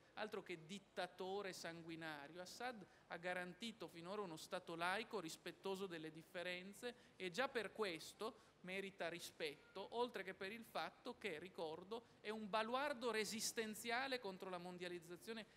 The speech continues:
atlantista. E chiudo dicendo che è un modello per tutti noi,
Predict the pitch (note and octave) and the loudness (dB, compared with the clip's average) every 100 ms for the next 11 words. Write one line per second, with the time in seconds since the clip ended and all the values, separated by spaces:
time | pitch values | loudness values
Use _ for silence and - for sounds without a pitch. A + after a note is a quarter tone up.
0 | - E3+ - F3 E3 - D#3 - - C#3+ | -6 -6 -2 -4 -4 -8 -12 -12 -10 -12
1 | - - F#3 - C4+ A#3+ F3+ F3 - A3 | -12 -10 -8 -2 0 2 2 0 0 2
2 | A#3+ G#3+ F#3+ G3 G3+ G#3+ B3 A#3 G3+ G#3 | 2 2 2 2 2 4 4 6 4 2
3 | G#3 A#3+ A3+ A#3+ C4+ B3 | -2 -4 -4 -2 -2 -4